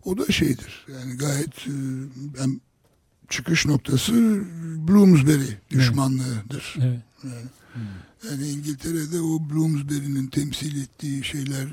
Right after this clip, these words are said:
Speaker 1: İngiliz hayatının bayağı bir parçasıdır o. Her ne kadar işte grup küçüktür, sınırlıdır bilmem ama yani gayet İngilizdirler.
Speaker 3: Etki, evet.
Speaker 1: Ama aynı İngiltere'de de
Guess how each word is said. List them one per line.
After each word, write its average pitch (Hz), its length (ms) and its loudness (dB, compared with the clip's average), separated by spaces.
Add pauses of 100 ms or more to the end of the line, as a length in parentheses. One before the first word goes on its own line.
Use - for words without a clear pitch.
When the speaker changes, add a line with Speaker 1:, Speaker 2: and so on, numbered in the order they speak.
(280)
Speaker 1:
İngiliz 185 400 -2
hayatının 175 540 -4
bayağı 208 300 -2
bir 247 100 -4
parçasıdır 135 680 0
o. 123 100 -6
Her 151 120 0
ne 170 140 0
kadar 139 300 -10 (180)
işte - 240 -18
grup 147 320 -6
küçüktür, - 480 -8
sınırlıdır 135 680 -8
bilmem 143 360 -6
ama 202 140 -4
yani 175 340 -2
gayet 180 300 -2
İngilizdirler. 135 640 -4
Speaker 3:
Etki, 175 140 -6
evet. 107 360 -4 (680)
Speaker 1:
Ama 180 160 -4
aynı 247 260 6
İngiltere'de 151 680 0
de 240 200 -2